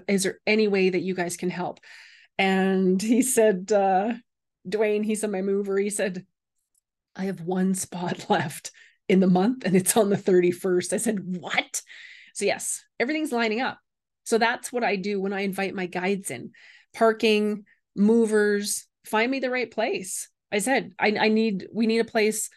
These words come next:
like this or better. Find me the right place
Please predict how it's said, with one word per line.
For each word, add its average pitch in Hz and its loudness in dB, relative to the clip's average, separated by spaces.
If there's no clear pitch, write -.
like 226 0
this 220 2
or 190 -4
better. 214 0
Find 208 2
me 208 2
the 190 0
right 214 0
place 233 -2